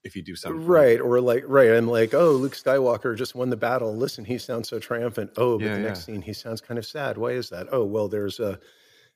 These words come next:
Speaker 2: there's a
Speaker 1: Yeah.
Speaker 2: voice in the middle of the orchestra that's sort of making it sort of sour and dark sounding. Like, what is
Speaker 1: Right.
Speaker 2: that?" And I would go try and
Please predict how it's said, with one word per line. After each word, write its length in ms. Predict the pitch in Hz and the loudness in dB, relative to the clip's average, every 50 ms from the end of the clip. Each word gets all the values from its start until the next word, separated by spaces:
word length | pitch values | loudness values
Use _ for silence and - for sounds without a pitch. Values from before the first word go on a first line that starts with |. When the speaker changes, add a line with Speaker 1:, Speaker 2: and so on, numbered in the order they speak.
| _ - | _ -4
Speaker 2:
there's 200 | 110 104 95 101 | -2 -2 -2 -4
a 40 | 98 | -4
Speaker 1:
Yeah. 0 | |
Speaker 2:
voice 360 | 87 117 120 117 117 - - | -2 2 2 2 2 0 -2
in 80 | 110 | -4
the 60 | 101 104 | -4 -2
middle 180 | 104 101 98 | 0 0 0
of 60 | 95 | 0
the 100 | 98 98 | 0 0
orchestra 460 | 104 113 110 - 107 - - - 95 92 | 0 0 -2 -2 -6 -10 -8 -6 -6 -6
that's 200 | 95 95 - - | -6 -6 -8 -8
sort 140 | 110 92 | -8 -8
of 80 | 90 87 | -6 -6
making 320 | 90 95 92 85 - 107 | -6 -6 -8 -8 -8 -8
it 180 | 87 90 - - | -8 -10 -10 -12
sort 200 | - - 92 87 | -12 -10 -10 -10
of 120 | 85 80 | -10 -10
sour 420 | - - - 90 90 95 92 82 82 | -12 -14 -12 -8 -8 -6 -6 -6 -6
and 140 | 85 82 - | -8 -6 -6
dark 240 | 104 95 92 - | -6 -6 -8 -10
sounding. 400 | - - 85 85 82 78 80 82 82 | -14 -16 -14 -12 -12 -12 -14 -16 -16
Like, 160 | 82 82 - - | -18 -18 -12 -10
what 120 | 98 87 | -8 -6
is 140 | 92 90 76 | -6 -8 -8
Speaker 1:
Right. 20 | |
Speaker 2:
that?" 160 | - 82 - - | -10 -12 -12 -10
And 80 | 90 | -8
I 40 | 92 | -8
would 100 | 95 92 | -4 -2
go 100 | 113 107 | -2 -2
try 200 | 98 - - 98 | -2 -4 -4 -6
and 140 | 92 90 | -4 -6